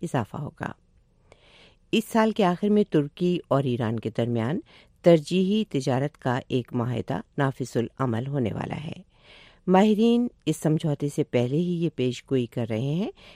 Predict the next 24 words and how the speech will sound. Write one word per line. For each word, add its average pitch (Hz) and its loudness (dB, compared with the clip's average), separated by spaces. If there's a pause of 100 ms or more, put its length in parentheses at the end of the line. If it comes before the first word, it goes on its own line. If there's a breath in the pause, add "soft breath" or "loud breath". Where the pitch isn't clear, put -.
(100)
کہ 170 0
یہ 175 4
ترجیحی 160 -2
تجارتی 123 -2
معاہدہ 117 -2 (340 soft breath)
دونوں 190 4
ملکوں 196 0
کے 202 -2
درمیان 135 -2
دو 135 2
برسوں 117 -4
میں 156 -6 (180)
تجارت 135 -4
کو 113 -2
دو 117 -2
گنا 107 -8
کر - -8
سکتا - -10
ہے، - -8 (1120 soft breath)
لیکن 269 4
سابق 196 2
سینئر 156 4 (100)
ترک 131 0
سفیر 131 -2